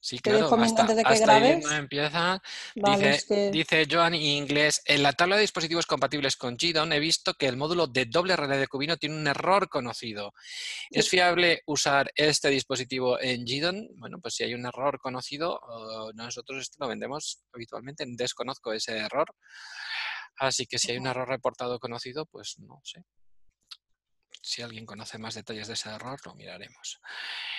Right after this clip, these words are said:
Speaker 1: ¿Qué mejor plan que vuestros webinars? Dicen por aquí. Bueno, cincuenta y seis personas. Y Miriam, ¿tienes aquí, ha levantado la mano alguien? ¿Puedo darle voz? Sí.
Speaker 2: Dame siete minutos.
Speaker 1: ¿Quién ha levantado la mano?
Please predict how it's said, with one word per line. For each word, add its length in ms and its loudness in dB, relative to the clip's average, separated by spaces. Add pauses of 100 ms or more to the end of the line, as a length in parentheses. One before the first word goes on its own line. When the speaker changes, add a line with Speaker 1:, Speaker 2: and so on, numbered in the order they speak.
(920)
Speaker 1:
¿Qué 120 -4
mejor 360 -8
plan 300 -10
que 180 -10
vuestros 520 -8
webinars? 640 -10
Dicen 320 -16
por 180 -16
aquí. 420 -18 (100)
Bueno, 280 -20 (100)
cincuenta 460 -12
y 20 -16
seis 200 -12
personas. 480 -4
Y 120 -6
Miriam, 300 -4
¿tienes 540 -2
aquí, 320 -6
ha 80 0
levantado 500 -2
la 80 0
mano 300 -4
alguien? 420 0 (720)
¿Puedo 380 -4
darle 1160 -6
voz? 720 -8
Sí. 180 -4
Speaker 2:
Dame 480 -4 (340)
siete 220 -2
minutos. 380 0 (1500)
Speaker 1:
¿Quién 220 -8
ha 80 -6
levantado 380 -6
la 100 -12
mano? 280 -14